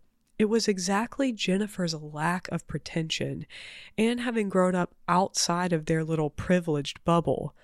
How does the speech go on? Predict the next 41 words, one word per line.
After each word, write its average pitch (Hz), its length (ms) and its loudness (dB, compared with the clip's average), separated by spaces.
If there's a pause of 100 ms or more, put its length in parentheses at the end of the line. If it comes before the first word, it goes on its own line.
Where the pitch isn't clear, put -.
(320)
that 196 300 2
drew 185 380 2
the 233 100 4
preppy 202 400 4
kids 190 380 0
to - 140 2
want 156 460 0
to 190 80 0
hang 175 240 0
out 185 200 -2
with 170 160 -2
her. - 340 -4 (520)
They 208 220 4
thought 214 300 0
that 180 140 0
Jennifer 170 380 0
was 147 200 -4
cool 214 460 0
because 175 360 2
she 226 240 0
wasn't 160 460 0
from 170 220 0
their 147 180 0
world, 143 500 0 (480)
and 190 160 4
she 262 240 0
thought 156 400 0
they 165 120 4
were 165 180 0
cool 143 320 2
because 170 420 0
they 143 220 -2
weren't 143 240 -4
from 160 200 -2
hers. 180 500 0 (680)
Peter 254 360 6
said 156 360 2
that 160 200 2
Jennifer 170 520 4
actually 170 480 2
was, 151 480 0